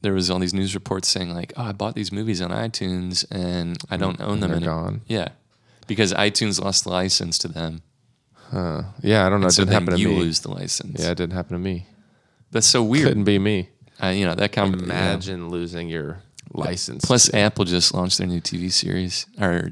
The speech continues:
Speaker 1: T V
Speaker 2: Apple, Apple
Speaker 1: network.
Speaker 2: T V Plus.
Speaker 1: Yeah.
Speaker 2: Yeah, my T V told me about that.
Speaker 1: <laughs>
Speaker 2: And then
Speaker 1: Did you
Speaker 2: my
Speaker 1: get it?
Speaker 2: other T V told me about that. <laughs> No, I didn't get it yet.
Speaker 1: You're not gonna
Speaker 2: I'll,
Speaker 1: get it?
Speaker 2: I'll see what it's talking about, but,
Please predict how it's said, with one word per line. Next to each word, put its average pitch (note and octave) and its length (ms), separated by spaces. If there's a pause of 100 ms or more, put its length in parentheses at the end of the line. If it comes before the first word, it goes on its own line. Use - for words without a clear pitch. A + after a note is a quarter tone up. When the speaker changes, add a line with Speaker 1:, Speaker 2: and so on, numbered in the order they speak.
Speaker 1:
T F#2 80
V F#2 60
Speaker 2:
Apple, F2+ 380
Apple F#2 120
Speaker 1:
network. F#2 400
Speaker 2:
T - 180
V F2 140
Plus. - 720
Speaker 1:
Yeah. F2+ 260
Speaker 2:
Yeah, F2 300 (140)
my F2+ 120
T - 160
V F#2+ 140
told E2 260
me D#2+ 80
about D2 240
that. - 200 (120)
Speaker 1:
<laughs> C3 400 (220)
Speaker 2:
And F#2+ 120
then F#2+ 60
Speaker 1:
Did F2+ 60
you F#2+ 80
Speaker 2:
my E2 40
Speaker 1:
get F2 80
it? F2+ 80
Speaker 2:
other E2+ 160
T E2+ 200
V D#2 120
told D#2 240
me E2 80
about - 280
that. - 220
<laughs> - 40
No, - 200
I F#2 60
didn't - 220
get - 120
it - 120
yet. - 140 (200)
Speaker 1:
You're F#2 80
not F#2 140
gonna F2+ 180
Speaker 2:
I'll, A#2+ 80
Speaker 1:
get - 80
it? - 20
Speaker 2:
I'll F3+ 100
see - 180
what F#2 100
it's E2+ 140
talking - 240
about, D2+ 260
but, - 300